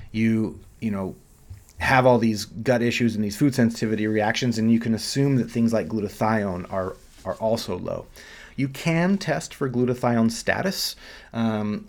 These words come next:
I don't tend to as much because, again, you're gonna spend three hundred something bucks on, like, a micronutrient panel, um, <clears throat> which are cool, but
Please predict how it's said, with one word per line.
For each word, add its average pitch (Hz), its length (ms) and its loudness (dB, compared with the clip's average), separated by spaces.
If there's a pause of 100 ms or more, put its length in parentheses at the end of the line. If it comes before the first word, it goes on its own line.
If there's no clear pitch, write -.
I 110 80 -8
don't 110 340 -4
tend 156 380 -8
to 175 300 -6 (240)
as 101 120 -12
much 139 480 -2
because, 113 280 -4
again, 156 340 2
you're 123 140 2
gonna 117 140 4
spend 117 380 2
three 120 340 0
hundred 117 300 4
something 101 340 0
bucks 139 420 0
on, 113 180 -2
like, 104 200 -2
a 101 60 -8
micronutrient 110 880 -2
panel, 120 440 -2 (500)
um, 104 540 -4 (340)
<clears throat> - 360 -16
which 120 180 -4
are 127 60 0
cool, 165 460 4 (440)
but 120 440 0